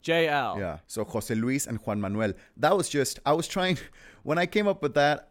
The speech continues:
Speaker 2: I was trying to, to invoke the old oil barons who just go, like, I don't know, like, there's, there's, There Will Be Blood, where the main guy's name is W B or W, W H.
Speaker 1: Oh, yeah, yeah.
Speaker 2: You know, how they have those,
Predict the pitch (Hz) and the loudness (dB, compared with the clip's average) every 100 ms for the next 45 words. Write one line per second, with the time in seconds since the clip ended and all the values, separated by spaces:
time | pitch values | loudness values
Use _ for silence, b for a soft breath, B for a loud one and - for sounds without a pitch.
0 | - 143 151 - 160 156 147 139 120 107 | -4 -2 -2 -4 -2 -2 -2 0 2 0
1 | - 127 117 - 120 117 113 120 135 - | -2 -4 -4 -4 -4 -4 -2 -2 -2 -8
2 | b b - 123 117 - - 123 127 139 | b b -6 -4 -4 -6 -4 -2 0 -2
3 | 139 131 - - - _ 123 131 147 131 | -4 -8 -16 -20 -20 _ -2 0 0 0
4 | 143 147 151 - 120 127 123 139 117 147 | -2 -2 -4 -6 -6 -6 -4 -4 -2 0
5 | 143 - 170 135 104 123 117 135 135 - | -2 -4 -6 -4 -4 -4 -4 -2 -2 -4
6 | - _ 120 120 120 120 - - 131 135 | -14 _ -8 -4 -4 -6 -12 -6 0 2
7 | 143 127 117 101 92 87 82 104 98 104 | 2 0 -2 -2 -2 -4 -4 -4 -2 -2
8 | 110 107 104 101 104 98 95 117 107 104 | -2 -2 -2 -2 -4 -6 -4 -2 0 -2
9 | 95 87 80 b b 107 107 110 107 98 | -4 -6 -8 b b -6 -2 -2 -2 -2
10 | 90 - 113 104 98 151 170 170 151 143 | -6 -6 -4 0 2 4 4 4 2 0
11 | 143 131 139 143 113 117 113 117 127 120 | 0 0 0 0 -2 -2 0 2 2 2
12 | 117 117 113 117 113 107 - | 2 2 0 0 0 -2 -10